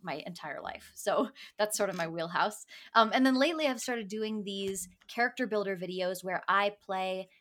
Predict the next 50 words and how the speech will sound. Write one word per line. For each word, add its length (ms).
like, 120
an 160
N 160
P 180
C, 340
an 120
original 320
character 340
that 120
I've 180
created, 420
and 220
I 240
sort 180
of 140
roleplay 360
with 120
the 80
viewer 340
and 160
ask 220
questions 500
and 80
then 160
leave 160
space 300
for 100
them 160
to 100
respond. 520
Those 200
have 140
been 220
a 100
lot 300
of 80
fun. 320
I'm 140
really 200
enjoying 400
exploring 640
acting 340
and 100
writing 380
in 220
those 240
ways 280
with 120
those 180
videos. 540